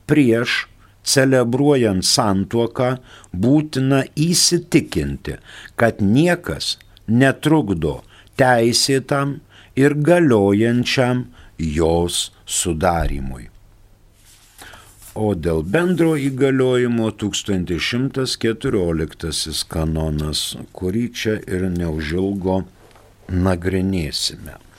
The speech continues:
Praktiškai specialioji ir bendroji delegacija netampa negaliojančia, jei laisvas stovis dar neištirtas.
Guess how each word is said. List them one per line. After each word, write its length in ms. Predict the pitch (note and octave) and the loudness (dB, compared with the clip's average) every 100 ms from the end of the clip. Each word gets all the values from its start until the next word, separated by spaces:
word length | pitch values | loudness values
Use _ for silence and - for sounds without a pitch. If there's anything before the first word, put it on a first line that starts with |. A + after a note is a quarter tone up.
| - - - - - - - | -20 -18 -16 -16 -16 -18 -2
Praktiškai 720 | C3 E3+ G3 - F#2 - - C#2+ - - _ _ _ - | 0 2 0 -2 -2 -2 -6 -8 -14 -20 _ _ _ -18
specialioji 1160 | - - - C#3+ - D#3 D3+ C3+ G#2+ G2+ C3 D3 - _ _ _ _ - - | -6 -4 0 0 2 2 4 4 4 4 2 0 -8 _ _ _ _ -20 -6
ir 200 | - C#3+ | 2 2
bendroji 720 | B2+ A#2 B2+ B2+ D#3+ F#3+ D3 | 4 4 4 4 4 4 4
delegacija 1040 | G#2+ A2+ G#2+ G2 F#2+ G#2 A2+ - C3+ C#3 C3+ - - - | 4 4 4 4 2 2 2 -2 0 0 0 -6 -18 -4
netampa 960 | A2+ B2+ C#3 B2 - E3 E3 D3+ D3+ G#2+ | 2 4 4 0 -2 0 2 2 2 2
negaliojančia, 1200 | G2+ E3 G3 G3 E3+ C#3 G2+ D#2+ D2+ D2 - D#2 - - - | 4 2 2 2 4 4 4 2 -2 -2 -4 -4 -6 -18 -12
jei 280 | - B2 A#2+ | 0 4 4
laisvas 680 | G#2+ B2 D3 - C#3 C3+ C3 | 4 2 0 0 0 0 0
stovis 720 | - - A2+ B2 A#2+ A#2 F#2+ | -2 2 4 4 2 0 -2
dar 520 | F2 C#3 D3 B2+ G#2 | 0 2 4 2 0
neištirtas. 1200 | F2+ F2+ E2 D#2+ - - F2 D#2 - - - | 0 2 2 0 -2 -2 -2 -2 -10 -12 -10